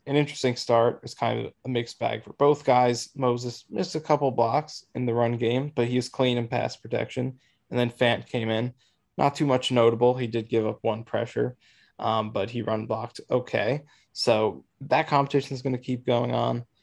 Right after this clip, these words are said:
Um, there, there's still a lot of really interesting battles to watch across the roster. Um, and then just to see Zach Wilson,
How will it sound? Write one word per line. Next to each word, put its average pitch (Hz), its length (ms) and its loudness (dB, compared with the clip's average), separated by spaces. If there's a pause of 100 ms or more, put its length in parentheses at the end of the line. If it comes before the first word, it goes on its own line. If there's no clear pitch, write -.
(100)
Um, 113 440 -4
there, 185 120 2
there's 214 260 2
still 139 260 4
a 120 60 4
lot 110 260 4
of 110 160 -6 (320)
really 127 360 2
interesting 110 400 -8
battles 107 380 -4
to - 80 -10
watch 107 360 -6
across - 520 -2 (420)
the 113 80 -2
roster. 110 640 0 (300)
Um, 107 380 -4
and 151 140 0
then 220 100 0
just 233 160 -4
to 220 80 -2
see 202 200 -2
Zach 151 340 -4
Wilson, 160 520 0